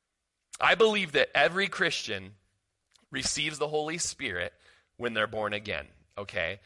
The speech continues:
So it's not that you don't have the Holy Spirit, but it's this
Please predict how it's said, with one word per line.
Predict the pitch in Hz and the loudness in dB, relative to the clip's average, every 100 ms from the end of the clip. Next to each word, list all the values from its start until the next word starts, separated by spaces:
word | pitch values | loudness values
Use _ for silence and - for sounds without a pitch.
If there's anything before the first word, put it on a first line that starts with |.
| - _ - | -20 _ -10
So | 104 101 | -2 0
it's | 98 - | 0 2
not | 110 127 | 0 2
that | 143 - | -2 -4
you | 123 | -6
don't | 123 - | -6 -6
have | - 117 123 | -4 -2 -2
the | 117 | -6
Holy | - 127 113 107 | -8 -10 -10 -8
Spirit, | - - 143 110 82 _ - - _ | -8 -8 -6 -4 -6 _ -20 -20 _
but | 117 113 | 4 4
it's | 113 - | 4 -2
this | 104 - | -4 -4